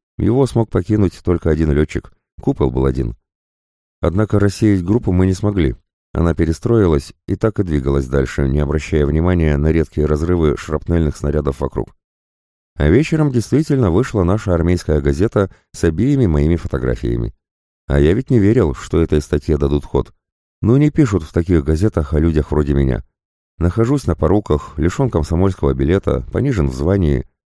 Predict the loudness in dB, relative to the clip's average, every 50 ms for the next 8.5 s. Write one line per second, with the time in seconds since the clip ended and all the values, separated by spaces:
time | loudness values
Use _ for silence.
0 | _ _ -4 -2 -2 0 0 0 0 0 0 2 0 0 -2 -4 -4 -4 -2 -2
1 | -2 -2 -2 0 0 2 2 0 -2 -4 _ _ _ _ _ _ _ _ _ _
2 | _ _ -6 -4 -4 -2 -2 0 0 0 0 -2 -4 -4 -6 -6 -4 -4 -2 -2
3 | -2 -2 -2 -4 -4 -4 -4 -4 -2 -2 -2 0 0 0 0 0 0 0 -2 -2
4 | -2 -4 -4 -4 -2 -2 0 0 2 2 2 2 0 -2 -6 _ _ _ _ _
5 | _ -6 -2 0 2 2 2 2 4 4 4 4 2 0 0 0 0 2 2 2
6 | 2 0 0 -2 -4 -8 _ _ _ _ _ -2 0 0 2 0 0 2 2 2
7 | 4 4 6 6 4 4 4 4 4 2 2 0 -2 -2 0 0 0 2 0 0
8 | 0 -2 -2 0 0 0 0 0 -4